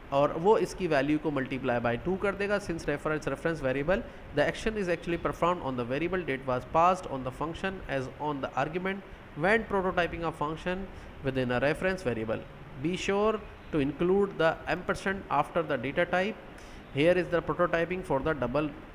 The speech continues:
name function। तो यहाँ पे कह रहा है कि ये ampersand लगा दें, और अगर आप नाम भी नहीं लिख रहे तब भी ये पूरे मेमोरी के एक्सेस को, उस एड्रेस को एक्सेस कर लेगा जहाँ पर भी इसको लोकेशन पे ये वाला क्रिएट करना होगा।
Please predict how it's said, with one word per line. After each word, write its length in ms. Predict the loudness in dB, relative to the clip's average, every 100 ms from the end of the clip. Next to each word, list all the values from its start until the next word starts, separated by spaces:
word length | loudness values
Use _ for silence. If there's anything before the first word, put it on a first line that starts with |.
| -18 -14 -12 -6 -2
name 220 | 0 -2 -6
function। 280 | -8 -6 -8 -10 -18 -18 -8
तो 60 | -2
यहाँ 220 | 2 2
पे 100 | 0
कह 140 | 0
रहा 100 | 2
है 100 | 2
कि 120 | 0 -2
ये 260 | 0 -2 0
ampersand 460 | -2 2 0 2 0
लगा 300 | 0 2 2
दें, 200 | 2 -2
और 240 | 0 0
अगर 340 | 2 0 2 4
आप 200 | 2 2
नाम 280 | 2 2
भी 100 | 0 0
नहीं 220 | 0 -2
लिख 180 | -2 0
रहे 160 | 0
तब 160 | 0 -2
भी 200 | -2 -2
ये 260 | 0 0
पूरे 260 | 0 0 0
मेमोरी 360 | 0 -2 -2 -2
के 120 | -4
एक्सेस 400 | -4 -4 -6 -4
को, 220 | -2 -2 -4 -12 -12 -4 0
उस 180 | 0
एड्रेस 360 | 2 0 2 -2
को 140 | -2
एक्सेस 300 | -2 -2 -6
कर 140 | -2 0
लेगा 280 | 0 0 0
जहाँ 260 | 0 0
पर 140 | 0 -2
भी 160 | -2
इसको 360 | -4 -2 -2 -2 -8 -8 -4
लोकेशन 400 | 0 0 -2 -2
पे 80 | -2
ये 340 | 0 0 2
वाला 260 | 2 2 0
क्रिएट 420 | -2 -2 -2 -2
करना 220 | -2 -2
होगा। 260 | -4 -4